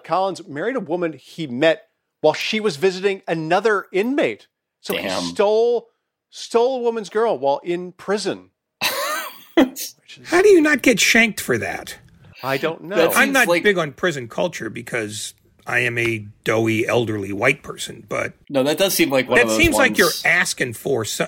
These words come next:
Speaker 3: for something bad to happen to you in the exercise yard.
Speaker 1: If you're, if you're the size of, of someone like Cecil Collins, that may not be as, as large of a concern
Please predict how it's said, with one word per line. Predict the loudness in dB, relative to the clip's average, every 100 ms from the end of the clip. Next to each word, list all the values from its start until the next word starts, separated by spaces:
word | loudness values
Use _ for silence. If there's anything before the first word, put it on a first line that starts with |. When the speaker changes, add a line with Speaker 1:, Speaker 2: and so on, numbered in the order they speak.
| -6
Speaker 3:
for | -12
something | -6 -4 -4 -4
bad | 2 2 2
to | 0
happen | -2 -2 -6
to |
you | -4 -4
in |
the | -4 -4
exercise | -4 -8 -12 -12 -12
yard. | -12 -14 -20 _ _ _ _ -6 -4 -2 -2
Speaker 1:
If | 0
you're, | 2 2 0 -4
if | -4
you're | 0 0
the | -2
size | -4 0 2 2 0 -2 -6 -2
of, | -2 -2 -6 _
of | -14 -8
someone | -4 -4 -4
like | -6 -8
Cecil | -6 -6 -6 -10
Collins, | 0 2 2 0 -4 -4
that | -2
may | -2 -2
not | -2 -2 -4
be | -6 -6
as, | -8 -10
as | -10 -4
large | -2 -2 -4
of | -16
a |
concern | -12 -8 -2 0 -2